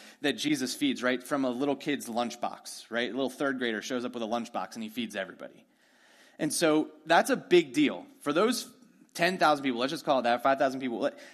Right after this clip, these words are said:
they, they figure that out and they're like, "This is pretty sweet." In fact, I'm pretty sure there was someone in that crowd that went, "Okay, listen, there's fifteen thousand of us.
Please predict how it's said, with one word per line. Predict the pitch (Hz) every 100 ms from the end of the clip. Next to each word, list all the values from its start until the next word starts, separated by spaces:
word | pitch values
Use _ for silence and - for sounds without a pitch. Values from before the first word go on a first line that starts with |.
| -
they, | 143 202 233 -
they | 127 151 196 226
figure | 220 196 185
that | 170 160
out | 175
and | 170
they're | 139
like, | 120
"This | 123 220
is | 277
pretty | - 220 147
sweet." | - 165 139 - - -
In | 175
fact, | 233 220
I'm | 220 165
pretty | 233 285
sure | 262
there | 208 190
was | 156
someone | - 185 190
in | 180
that | 160 -
crowd | 156 156 165
that | 147
went, | 139 139
"Okay, | 143 139
listen, | 135 135 123
there's | 110 107
fifteen | - 175 - 208
thousand | 185 151 147 147
of | 139
us. | 139